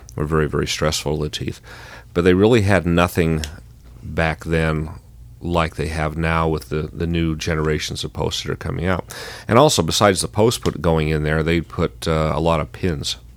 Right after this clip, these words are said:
in there, too. And, <laughs> you know,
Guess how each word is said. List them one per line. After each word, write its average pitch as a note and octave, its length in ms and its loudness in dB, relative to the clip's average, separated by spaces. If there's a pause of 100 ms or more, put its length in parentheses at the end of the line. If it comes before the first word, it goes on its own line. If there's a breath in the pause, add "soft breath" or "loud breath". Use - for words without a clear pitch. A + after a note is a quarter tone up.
(240)
in D2 140 -4
there, D2 160 -2
too. F2 320 -4 (640 loud breath)
And, D#2+ 460 0
<laughs> F#2+ 80 -2
you F#2 180 2
know, F2 220 0